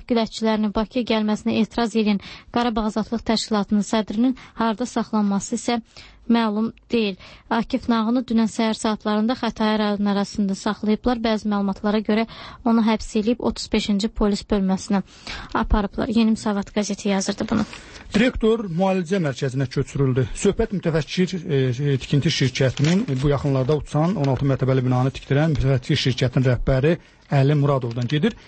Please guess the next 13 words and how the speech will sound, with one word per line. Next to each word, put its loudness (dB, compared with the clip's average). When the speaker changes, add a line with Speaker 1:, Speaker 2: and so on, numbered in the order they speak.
Speaker 2:
Qəzetin 2
yazdığına 2
görə 2
Əli 2
Muradov 0
Ədliyyə 2
Nazirliyinin 2
müalicə 2
mərkəzinə -2
köçürülüb. 0
Əli 2
Muradovun 2
vəkili 2